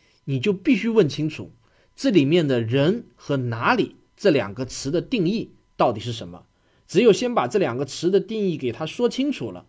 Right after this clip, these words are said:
我们科学才能回答这个问题，否则的话，科学是拒绝回答这两个问题的。而你如果用哲学思维去想的话呢，就可以不用管这个定义了，想得越深越好，越广越好，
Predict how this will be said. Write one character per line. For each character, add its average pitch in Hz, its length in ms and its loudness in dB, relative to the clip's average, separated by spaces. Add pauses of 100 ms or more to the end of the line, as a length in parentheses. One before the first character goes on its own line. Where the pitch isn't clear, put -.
(320)
我 120 160 -4
们 110 100 -8
科 156 240 -2
学 101 280 -10 (260)
才 127 320 -6
能 127 180 -2
回 117 320 -4
答 120 180 -4
这 113 140 -8
个 113 80 -4
问 113 180 -4
题， - 240 -20 (380)
否 120 160 -6
则 127 160 -2
的 196 140 2
话， - 300 -6 (200)
科 165 240 0
学 117 180 -4
是 113 160 -8
拒 175 240 -6
绝 117 140 -6
回 110 180 -8
答 98 160 -10
这 101 120 -12
两 90 120 -12
个 95 80 -12
问 110 200 -6
题 - 160 -20
的。 - 140 -20 (760)
而 151 140 0
你 156 120 2
如 151 200 4
果 147 140 4
用 151 180 2
哲 180 220 4
学 160 160 0
思 151 180 -4
维 135 160 4
去 135 140 -4
想 95 280 -6
的 104 80 -10
话 120 200 -4
呢， 113 200 -6 (200)
就 135 120 -2
可 131 140 -4
以 127 100 0
不 117 160 -4
用 139 160 0
管 95 220 -8
这 113 80 -10
个 113 80 -6
定 113 260 -8
义 104 120 -8
了， 87 180 -16 (480)
想 120 320 -6
得 139 200 4
越 190 180 6
深 185 200 2
越 180 160 4
好， 95 300 -6 (140)
越 180 200 6
广 104 300 -6
越 131 140 2
好， 101 320 -12